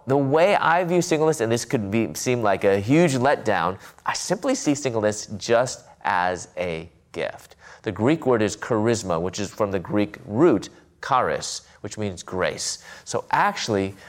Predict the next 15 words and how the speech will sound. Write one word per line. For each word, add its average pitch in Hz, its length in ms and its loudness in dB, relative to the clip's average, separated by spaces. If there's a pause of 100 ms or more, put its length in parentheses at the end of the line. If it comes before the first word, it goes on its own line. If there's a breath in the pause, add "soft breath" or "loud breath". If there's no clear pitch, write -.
(140 loud breath)
this 139 220 -2
is 131 100 -4
simply 147 520 -2
a 110 200 2
grace 95 560 -4
gift. - 460 -6
It's 110 160 -6
something 160 380 -4
that's 117 200 -2
given 123 420 -2
from 160 280 -2
God 90 460 2
for 131 600 2 (100)
our 104 320 0
good. - 500 -8